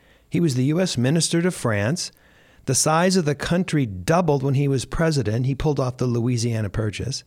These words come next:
He signed the act prohibiting the importation of slaves. So he signed the act that was the first step, perhaps, to leading to the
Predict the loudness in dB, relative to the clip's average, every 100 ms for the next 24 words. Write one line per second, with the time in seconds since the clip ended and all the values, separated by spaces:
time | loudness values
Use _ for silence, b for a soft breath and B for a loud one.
0 | B B B B B -2 0 2 2 2
1 | 0 0 -2 -2 -4 -2 -2 0 0 0
2 | 0 0 0 -2 -2 -2 -4 -4 -4 -4
3 | -4 -4 -4 -4 -4 -2 -2 -2 -4 -10
4 | -14 -16 -16 B B B B B -4 -2
5 | -2 0 0 0 0 0 0 -2 -2 -2
6 | -2 -4 -4 -2 -2 -2 -2 -2 -2 -4
7 | -2 -2 -4 -6 -4 -2 -2 0 0 0
8 | 0 -2 -2 -2 -4